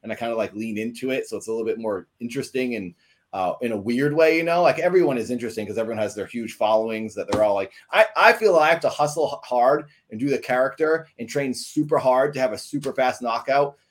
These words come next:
because I'm least po-, less popular than everybody else.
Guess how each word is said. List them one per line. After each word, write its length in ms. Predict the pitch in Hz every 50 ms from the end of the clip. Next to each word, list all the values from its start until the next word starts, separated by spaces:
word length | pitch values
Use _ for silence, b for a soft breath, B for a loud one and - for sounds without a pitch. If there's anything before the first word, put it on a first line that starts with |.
| _ _ -
because 580 | 143 143 131 - - - 131 127 139 147 - 135
I'm 200 | 123 127 123 113
least 360 | 113 123 127 123 - - -
po-, 140 | 110 101 - 113
less 220 | 120 120 117 -
popular 380 | - 113 107 107 - 139 139 147
than 80 | 147
everybody 420 | 160 165 165 170 175 175 180 180 185
else. 320 | 190 185 - - - -